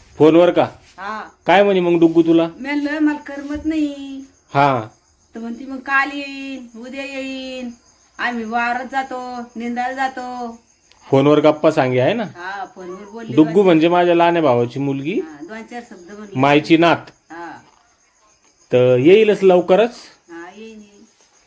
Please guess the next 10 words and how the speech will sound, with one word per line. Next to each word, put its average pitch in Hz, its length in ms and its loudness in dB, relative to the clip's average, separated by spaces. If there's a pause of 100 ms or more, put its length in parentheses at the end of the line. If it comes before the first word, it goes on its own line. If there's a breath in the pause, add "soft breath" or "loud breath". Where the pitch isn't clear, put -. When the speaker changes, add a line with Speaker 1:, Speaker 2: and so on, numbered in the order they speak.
(300)
Speaker 1:
तर 131 340 4
सोन्याचं - 1700 0
चालू 156 280 4
आहे 170 100 8
फोन 147 300 2
खेळणं. 139 400 2 (1300)
तर 135 140 4
मग 139 480 4 (360 soft breath)
चला 190 380 6
मंडळी, 175 440 2